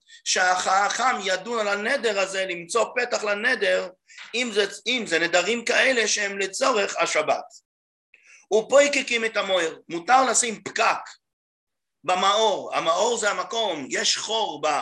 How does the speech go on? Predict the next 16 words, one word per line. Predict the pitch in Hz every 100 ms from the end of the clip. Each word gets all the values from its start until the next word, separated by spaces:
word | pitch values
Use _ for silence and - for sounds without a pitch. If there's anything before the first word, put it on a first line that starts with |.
| 113
ב-, | 147 139 135
בקיר, | 139 - - 135 151 170 _ _ 196
יש | 226 -
חלון, | - 151 135 147 196 - _ - -
אז | 185 175
מותר | 180 165 262 269 254
לפקוק | 202 180 - 262 285 285
את | -
החלון | - 190 196 277 214 202
בשבת. | 190 190 185 175 151 - _ _ _ - -
כמובן, | 226 190 170 156 185 190 254 262 - _ 123
יש | 123 -
תנאים, | 180 208 240 233 - - _ _ _ 208
ומוידדים | 214 220 277 285 277 233 233
את | 233
המטליס, | 208 214 208 202 - - - -